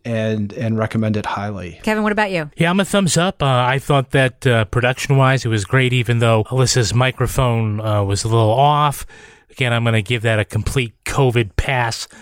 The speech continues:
Speaker 3: As far as the storytelling goes, perhaps, uh, some of it could be a little tighter. Laura's right. It might have gone into maybe too much detail about all the different meats and, and whatnot. Although I, I did find, um, the beginning story about the defection really good.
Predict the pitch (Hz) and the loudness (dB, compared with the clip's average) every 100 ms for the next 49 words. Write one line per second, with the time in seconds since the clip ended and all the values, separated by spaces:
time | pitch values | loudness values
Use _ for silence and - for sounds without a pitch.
0 | - - - - 143 175 165 147 139 - | -20 -20 -8 -4 0 2 2 0 -2 2
1 | 165 156 151 170 160 156 143 131 147 143 | 2 2 0 0 2 2 0 2 4 4
2 | 143 - - 165 - - 170 139 135 - | 2 -2 0 0 0 0 2 2 2 0
3 | 190 196 196 180 156 151 135 - - 147 | 0 0 0 0 0 2 0 -2 -4 -2
4 | 156 185 202 196 147 139 139 135 127 139 | 0 2 0 -2 0 2 2 0 0 2
5 | 135 131 160 175 156 147 139 202 240 202 | 2 2 2 2 2 2 2 0 0 -4
6 | - - 165 160 160 - - 156 - 147 | -4 -2 2 2 2 0 -2 -2 2 2
7 | 139 131 123 120 120 117 - - - - | 2 2 2 0 -2 -4 -12 -20 -20 -4
8 | - 127 131 123 123 117 107 120 143 - | 0 2 2 0 -2 -2 -2 0 -2 -4
9 | - 117 120 - 113 120 135 135 131 127 | -4 -2 -2 -2 0 0 0 0 0 0
10 | 135 127 127 131 143 139 139 - 147 135 | 0 2 2 0 -2 -2 -4 0 2 2
11 | 131 117 - - - - 127 117 110 104 | 0 -4 -14 -20 -10 0 2 2 0 -6
12 | - - 107 120 175 165 143 - 151 143 | -12 -10 -4 -2 -2 -2 -2 0 2 4
13 | 139 131 123 107 120 117 127 113 - 147 | 2 0 0 0 0 0 -2 -2 -2 -2
14 | 131 - 135 117 104 98 143 139 127 | -2 0 2 2 0 0 0 0 0